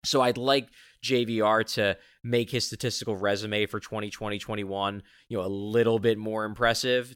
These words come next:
to, to tempt Seattle just a bit more going into, uh, the expansion draft. So I guess that's why I'll say, yeah, I wish he was scoring more. But I see where, again, I see where you're coming from with, like, well, it makes it easier for us, us to wanna part with them, but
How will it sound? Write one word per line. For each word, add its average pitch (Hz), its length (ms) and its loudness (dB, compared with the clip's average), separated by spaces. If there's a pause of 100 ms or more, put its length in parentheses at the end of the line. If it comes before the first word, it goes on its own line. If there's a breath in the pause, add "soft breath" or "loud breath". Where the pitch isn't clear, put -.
to, 101 240 0
to - 160 -6
tempt - 580 -4
Seattle 117 600 2
just 104 280 -8
a 98 80 -2
bit 95 420 -8
more 117 480 -4
going 143 380 -2
into, 156 500 -8
uh, 151 300 -4
the 151 140 -10
expansion 151 460 -8
draft. 160 320 -2 (360 loud breath)
So 170 200 6
I 165 120 8
guess 180 140 6
that's 165 140 2
why 151 140 10
I'll 139 100 8
say, 135 140 2
yeah, 113 320 2
I 110 100 6
wish 107 200 -2
he 113 80 -8
was 101 140 -6
scoring 107 380 -8
more. 117 240 0
But 113 160 0
I 139 100 2
see 175 220 -2
where, 147 160 2
again, 123 200 2
I 113 80 0
see 131 160 -4
where 123 100 -2
you're 113 80 -2
coming 110 260 -2
from 101 160 -2
with, 98 160 -2
like, 95 260 -2 (340 soft breath)
well, 196 160 10
it 160 80 6
makes 180 200 4
it 131 80 -4
easier 151 360 0
for 135 200 0
us, - 200 0
us 143 160 -4
to 139 80 -4
wanna 113 160 -2
part 254 320 6
with 127 140 0
them, 123 240 0
but 160 340 10